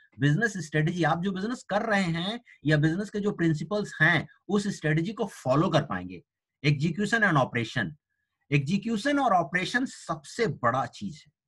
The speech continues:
बहुत बड़ी चीज है, क्योंकि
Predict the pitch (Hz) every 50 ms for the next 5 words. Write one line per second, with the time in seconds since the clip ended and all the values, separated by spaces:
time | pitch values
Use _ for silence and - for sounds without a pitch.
0 | _ _ _ _ 139 - - - 151 180 196 - - 120 110 98 - - - 78
1 | - _ _ _ _ _ _ _ _ _ _ _ _ - 190 208 202 - 254 269
2 | 269 254